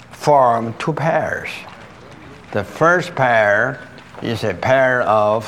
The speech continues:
a twig and a branch. The second pair is a pair of a banner and a standard. Isaiah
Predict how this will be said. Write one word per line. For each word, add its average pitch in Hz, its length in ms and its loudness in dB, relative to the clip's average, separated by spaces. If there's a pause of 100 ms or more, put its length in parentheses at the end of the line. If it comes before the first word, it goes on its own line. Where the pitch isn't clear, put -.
(160)
a 95 140 -4
twig 131 680 -4 (420)
and 107 580 -2 (280)
a - 140 -6 (120)
branch. 95 460 -4 (560)
The 107 100 -4
second 170 560 -2
pair 110 560 -2 (160)
is 113 160 -8
a 110 80 -4
pair 113 320 0
of 107 500 0 (440)
a 87 100 -2
banner 131 680 -2 (400)
and 117 200 -2
a 104 460 -2 (260)
standard. 76 600 -6 (680)
Isaiah 123 640 0